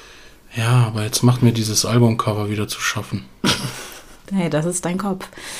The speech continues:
Speaker 2: Ähm, das Ding ist halt einfach, ich, ich höre auch Klassik, ne? Manchmal denkt jemand, boah, die sieht voll aggressiv aus und dabei bin ich nur konzentriert und ich höre klassische Musik. Ich liebe klassische Musik,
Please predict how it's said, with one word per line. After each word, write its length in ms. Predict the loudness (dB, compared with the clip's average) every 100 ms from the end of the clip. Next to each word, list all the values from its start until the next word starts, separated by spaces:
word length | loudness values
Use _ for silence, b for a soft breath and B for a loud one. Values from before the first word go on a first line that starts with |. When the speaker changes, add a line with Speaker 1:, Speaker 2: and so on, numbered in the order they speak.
| B B -2
Speaker 2:
Ähm, 320 | 0 2 -2 -8 _
das 280 | -4 -2 2
Ding 180 | 4 4
ist 160 | 4 2
halt 160 | 0
einfach, 500 | 0 -2 -2 -2 -2 -12 _ 0
ich, 220 | 0 0
ich 180 | -2 2
höre 140 | 4
auch 140 | 4 0
Klassik, 420 | 0 0 -4 -6
ne? 160 | -6 0
Manchmal 360 | 0 2 4
denkt 220 | 4 2
jemand, 340 | 2 2 2 -2 B B -14
boah, 160 | -8 -6
die 180 | -6
sieht 220 | -4 -4 -2
voll 160 | -2
aggressiv 540 | -2 -2 0 0 -2 2
aus 220 | 0 4
und 60 |
dabei 240 | 2 4 4
bin 140 | 2
ich 80 | 0
nur 100 | -2
konzentriert 600 | 0 -2 -4 0 0 0
und 80 | 0
ich 120 | 0
höre 260 | 0 0 0
klassische 400 | 0 -2 -2 0
Musik. 360 | 0 0 0 -2
Ich 140 | -2
liebe 240 | 0 0
klassische 400 | -2 -4 -4 -2
Musik, 420 | -2 -2 -6 -8